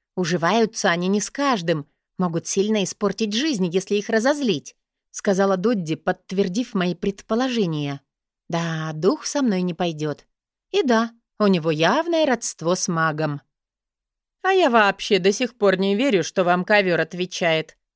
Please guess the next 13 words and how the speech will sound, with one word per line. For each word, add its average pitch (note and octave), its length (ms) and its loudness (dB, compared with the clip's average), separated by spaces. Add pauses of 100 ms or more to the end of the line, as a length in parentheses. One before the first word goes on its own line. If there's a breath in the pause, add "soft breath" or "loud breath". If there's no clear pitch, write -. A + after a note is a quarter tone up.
(120)
пожаловалась F3 640 -2
Сайф. - 480 -4 (640)
«Это F4+ 320 2
потому, G#3 400 0
что G#3+ 340 -4 (280)
Ариаус», B3+ 840 2 (320)
и G#3+ 80 -4
снова G3 360 -2
непроизносимое F3 960 -2
имя B3 380 0
выветрилось G3+ 720 -2
из G#3+ 120 -6
памяти, E3 580 -4